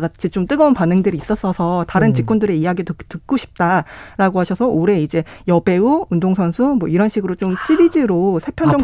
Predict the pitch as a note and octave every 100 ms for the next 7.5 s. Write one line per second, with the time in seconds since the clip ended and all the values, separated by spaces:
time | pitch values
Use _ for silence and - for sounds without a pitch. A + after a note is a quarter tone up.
0 | B3 A#3+ A3+ A3 - - - - - -
1 | D#3 - - C4+ B3+ A#3 G3 G3 F#3 A3+
2 | D4 - C#4+ C4 A3+ E4 G#3+ F#3+ G#3 G#3
3 | G#3 G#3 G#3+ G#3 E3 E3+ E3 E3 F#3 -
4 | - A3 G#3+ G#3 F#3 F3 E3 - F3+ -
5 | D#3 C#3 B2+ G#3 G#3 B3 B3 A3 F3+ E3+
6 | A3 C#4 C4+ A#3+ A#3 C4+ G#3 A#3 E3+ D#3+
7 | E3 F#3 A3 D#4 A4+